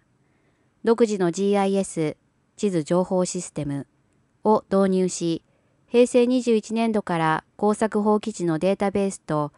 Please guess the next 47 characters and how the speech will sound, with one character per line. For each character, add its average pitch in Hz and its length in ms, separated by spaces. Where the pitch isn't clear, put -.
農 214 220
地 220 100
台 226 220
帳 226 180
情 226 240
報 165 440
を - 160
ジ 202 180
ー 220 100
ア 220 60
イ 226 80
エ 233 80
ス - 140
に 156 100
反 180 240
映 170 160
さ 165 140
せ、 156 280
そ - 180
の 226 120
情 220 240
報 220 180
を 214 40
も 214 120
と 220 120
に 165 280
認 220 200
定 233 200
農 233 200
業 247 180
者 196 220
を 170 40
は 165 120
じ 175 120
め 185 120
と 180 120
す 170 160
る 165 240
担 220 260
い 240 60
手 233 120
農 240 200
家 170 160
を 165 80
中 185 180
心 175 320
に 165 260